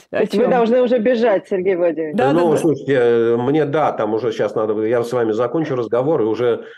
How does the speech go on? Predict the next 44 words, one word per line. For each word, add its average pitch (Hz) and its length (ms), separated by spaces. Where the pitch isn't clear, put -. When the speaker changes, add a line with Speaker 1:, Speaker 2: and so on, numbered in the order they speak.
Speaker 3:
как 113 120
говорится, 127 220
надо, 113 200
э, 104 380
рубашка, 127 420
галстук, 131 460
костюм 113 440
и 120 40
Speaker 2:
Да. 143 80
Speaker 3:
пошел. 180 400
Да. 90 360
Я, 160 120
я 160 200
буду, 208 180
я 196 180
буду 196 160
говорить 190 280
о 180 80
том, 208 180
какие, 165 580
э, 127 260
э, 117 440
за-, 127 340
э, 120 160
ну, 160 200
я 139 160
буду 190 160
говорить 175 280
об 160 180
истории, 226 500
об, 135 240
о 147 160
том, 156 240
чему 156 200
нас 135 200
учит 135 240
история. 202 580
Я 170 200
буду 160 200
говорить 147 260
о 156 80
том, 147 500
что 160 460
может 123 320